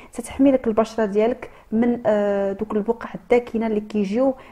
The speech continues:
مع، آه، التقدم في السن. آه، زوين بزاف، يعني كيحافظ لك على المرونه ديال البشره ديالك.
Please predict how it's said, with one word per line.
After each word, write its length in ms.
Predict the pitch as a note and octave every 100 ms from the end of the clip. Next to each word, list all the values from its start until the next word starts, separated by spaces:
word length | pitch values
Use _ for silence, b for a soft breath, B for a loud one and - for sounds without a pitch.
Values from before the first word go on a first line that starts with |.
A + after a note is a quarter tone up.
| B
مع، 380 | G3 F#3+ A3+ -
آه، 460 | - G3+ G3 F#3+ F#3+
التقدم 560 | F#3+ - A#3 G#3 G3+
في 120 | G#3 G#3
السن. 440 | G#3 - B3 C4+ B B A#3 -
آه، 320 | G3 G3+ G3+
زوين 380 | F#3 G#3+ C#4 G#3+
بزاف، 420 | F#3+ G3+ A3+ A3
يعني 160 | G#3
كيحافظ 540 | G#3 G#3 - A#3+ A3 G3+
لك 160 | A#3
على 160 | G3+ G3+
المرونه 600 | G#3 G3+ A3+ C#4 A3+ A#3+
ديال 220 | G#3 G#3+ G3+
البشره 380 | G3 G#3 G3+
ديالك. 460 | F3+ F#3 F3 F3+ -